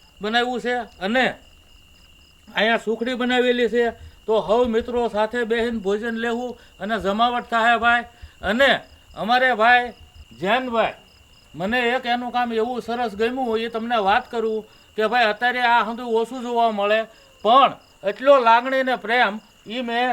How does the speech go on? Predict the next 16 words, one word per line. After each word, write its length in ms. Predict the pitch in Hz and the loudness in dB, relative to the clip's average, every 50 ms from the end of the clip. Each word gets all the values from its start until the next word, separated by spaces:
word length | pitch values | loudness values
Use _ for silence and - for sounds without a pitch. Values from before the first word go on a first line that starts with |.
| 208 170 | -2 0
જૈનભાઈમાં 640 | 190 214 254 254 233 220 226 233 240 233 233 220 185 | 0 0 0 0 2 2 2 2 2 2 0 -2 0
જોયો. 260 | 208 226 233 226 208 | -2 -2 -2 0 0
એનું 240 | 196 202 226 247 247 | 0 0 -2 -2 -2
કારણ 260 | 220 226 254 262 240 | 0 0 0 0 0
છે 80 | - 269 | -4 -6
કે 80 | 247 202 | -4 -4
ભાઈ 180 | 214 254 240 233 | -4 -2 0 0
એના 140 | 240 254 254 | 0 0 0
મિત્ર 320 | 233 208 202 214 - 277 269 285 262 | 0 -2 -4 -6 -2 0 0 2 2
સર્કલને 480 | 269 262 262 277 277 277 269 262 269 262 262 247 | 2 0 -2 0 -2 -2 -2 -2 -2 -2 -2 -4
વીડિયો 300 | 226 233 254 262 269 262 | -4 -6 -2 0 0 0
કોલ 240 | 254 247 247 254 247 247 | 0 0 0 -2 -2 -2
કરીને 280 | 247 247 254 262 240 | -6 -8 -8 -6 -2
મારું 280 | 233 233 240 254 233 - | 0 0 0 0 -2 -4
ફાર્મ 180 | 202 214 214 208 185 | -4 -4 -4 -4 -4
બતાવ્યું, 400 | 185 175 - 123 120 117 104 | -6 -6 -6 -8 -10 -12 -16